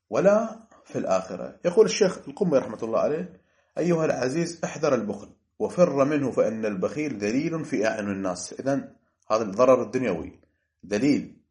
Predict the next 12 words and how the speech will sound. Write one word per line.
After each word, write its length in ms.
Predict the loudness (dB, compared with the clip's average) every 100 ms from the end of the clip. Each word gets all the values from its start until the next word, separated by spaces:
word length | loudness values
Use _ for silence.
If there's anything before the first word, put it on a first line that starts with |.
| _
والناس 380 | -6 -2 -2 -2
تنظر 340 | -8 -4 -2
إليه 440 | 0 0 0 0 0
بال-، 260 | 0 -2 -4
بنظرة 480 | -2 0 2 2 2
الاستحقار، 760 | -4 -6 -6 2 2 2 -4 -20 _ _ _
ولا 220 | 6 8
قيمة 300 | 8 4 0 2
له 300 | 2 2 0
اجتماعيًا 580 | -4 -2 0 2 0 -4
عند 240 | -4 -6
الناس. 400 | -6 -8 -14 -20